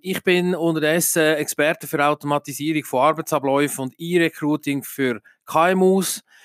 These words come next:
weil ich habe unter-, äh, unter-, äh, Ausbildungen gemacht als Unternehmensberater für Marketingautomatisierung,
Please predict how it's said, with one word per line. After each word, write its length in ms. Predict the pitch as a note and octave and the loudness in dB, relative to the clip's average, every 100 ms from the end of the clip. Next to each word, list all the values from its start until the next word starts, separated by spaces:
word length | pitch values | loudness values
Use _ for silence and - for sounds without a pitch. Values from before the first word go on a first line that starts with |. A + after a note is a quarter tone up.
| _ - | _ -4
weil 240 | C#3+ D#3+ | -2 -2
ich 140 | D#3 | -2
habe 160 | D3 C#3+ | -2 0
unter-, 540 | C#3+ C3+ C3+ C3 C3 | -2 -2 -2 -2 -2
äh, 40 | C#3 | -6
unter-, 320 | C#3 C3 B2+ | -6 -6 -8
äh, 260 | C3 C3 C3 | -4 -4 -2
Ausbildungen 640 | E3+ - D#3+ E3 D#3 C#3+ | -2 2 2 4 4 2
gemacht 440 | - C3+ D3 - | 2 2 0 0
als 180 | C3 B2+ | 0 2
Unternehmensberater 880 | B2+ B2 A#2+ C#3 C3+ C3 A#2+ B2 A#2+ | -2 -2 0 -2 -4 -4 -2 -4 -6
für 140 | - | -6
Marketingautomatisierung, 1400 | A#2+ E3 - - D3+ C#3+ C#3+ C#3 C3+ - C3 C3 C3 B2+ | -2 -2 -2 -8 -2 -2 -2 0 -2 -2 -8 -4 -2 -2